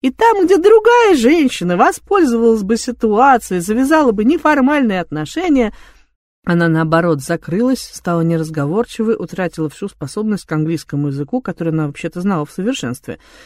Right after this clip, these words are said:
И на босса в этот момент, кстати, произвела далеко не самое лучшее впечатление.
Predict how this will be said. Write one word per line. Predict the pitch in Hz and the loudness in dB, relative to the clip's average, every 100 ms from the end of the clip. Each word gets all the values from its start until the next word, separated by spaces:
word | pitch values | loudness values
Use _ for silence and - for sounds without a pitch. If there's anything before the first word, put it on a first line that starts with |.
| _ | _
И | - | -4
на | 160 160 | -2 -2
босса | 247 311 190 - | -2 -2 -4 -6
в | 165 | -6
этот | 175 - | -8 -6
момент, | 185 180 151 | -4 -4 -6
кстати, | - - 151 - | -10 -8 -8 -8
произвела | 139 156 156 165 208 247 | -10 -4 -4 -2 -2 -2
далеко | 185 170 - | -2 -4 0
не | 240 | 0
самое | 202 185 185 196 | 0 -4 -2 -2
лучшее | 196 180 185 - | -4 -6 -8 -10
впечатление. | 190 - 175 - _ - 120 113 120 | -12 -14 -20 -20 _ -12 -12 -12 -14